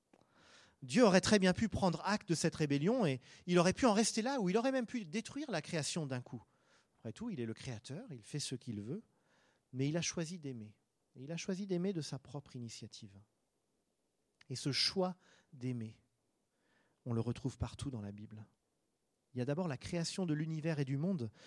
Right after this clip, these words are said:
que la Bible déjà présente comme un acte d'amour, non pas d'une nécessité pour Dieu, mais d'amour. Plus tard, il y a le choix d'un peuple, le peuple d'Israël, qui, un peu à l'image de Marie, n'était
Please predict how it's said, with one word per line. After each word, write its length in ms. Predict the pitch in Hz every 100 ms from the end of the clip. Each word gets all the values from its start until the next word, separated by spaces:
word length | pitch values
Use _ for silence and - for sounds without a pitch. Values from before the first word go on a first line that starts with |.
| - -
que 120 | -
la 120 | 135 139
Bible 240 | 233 165
déjà 300 | 143 220 269
présente 380 | - 214 220 -
comme 120 | 170
un 140 | 156
acte 240 | 165 170 147
d'amour, 440 | 131 147 196 170
non 120 | 151
pas 120 | 180 262
d'une 200 | 139 135
nécessité 680 | 170 - 156 160 - 175 - _ _ _ _ _
pour 180 | - 113
Dieu, 240 | 110 107 - -
mais 100 | 113
d'amour. 600 | 117 120 120 107 101 _ _ _ _ _ _ _ - - _
Plus 140 | - 170
tard, 180 | 220
il 80 | 190
y 60 | 180
a 40 |
le 100 | 165
choix 240 | 156 226 202
d'un 120 | 180
peuple, 460 | - 233 - 127 117 _ _ _ _ _ _ _ -
le 80 | 131
peuple 260 | 165 160 160
d'Israël, 480 | 165 - 196 226
qui, 180 | - 180 -
un 100 | 226
peu 200 | - 240
à 40 |
l'image 320 | 214 220 214
de 80 | 196
Marie, 320 | 196 196 247
n'était 320 | 220 170 214